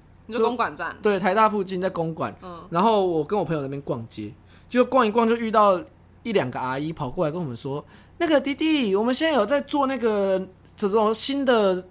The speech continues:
Speaker 2: 牛奶的产品试调啊，你要不要来帮我们试喝一下，填个，填个那个表格？”
Speaker 1: 嗯。
Speaker 2: 这样，我就想说，哦，在路边应该还好吧。
Speaker 1: 对啊，我，如果是我，我可能也会心，就是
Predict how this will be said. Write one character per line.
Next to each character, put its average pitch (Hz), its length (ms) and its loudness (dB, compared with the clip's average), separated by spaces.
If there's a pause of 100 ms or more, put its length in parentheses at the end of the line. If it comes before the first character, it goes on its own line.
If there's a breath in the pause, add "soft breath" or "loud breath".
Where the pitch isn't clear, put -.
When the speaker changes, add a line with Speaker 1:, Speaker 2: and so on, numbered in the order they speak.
(160)
Speaker 2:
牛 202 260 2
奶 170 320 0
的 160 240 0
产 170 240 -2
品 190 240 -4
试 185 240 -4
调 165 300 4
啊， 175 180 -2
你 214 80 2
要 202 100 0
不 220 80 -2
要 214 60 6
来 185 100 4
帮 202 140 2
我 190 60 0
们 143 260 -4
试 190 220 -4
喝 185 180 2
一 160 60 -2
下， 175 180 0
填 151 220 -6
个， 147 180 -4 (240)
填 160 220 -8
个 160 120 -2
那 160 120 -4
个 131 300 -4
表 120 240 -6
格？” 104 380 -12
Speaker 1:
嗯。 196 360 -10 (100)
Speaker 2:
这 - 80 -12
样， 143 100 -8
我 160 60 -6
就 220 60 -4
想 226 180 -2
说， 226 80 0
哦， 170 240 4
在 226 140 -2
路 226 100 -2
边 214 160 -2
应 220 60 -6
该 214 40 -2
还 165 200 0
好 139 160 -2
吧。 101 260 -8 (120)
Speaker 1:
对 359 100 2
啊， 330 80 6
我， 254 260 -6
如 220 100 -14
果 226 140 -4
是 220 140 -6
我， 185 120 -2
我 175 60 -4
可 175 60 -12
能 165 100 -14
也 147 80 -12
会 196 140 -8
心， 160 400 -14
就 202 100 -12
是 180 260 -6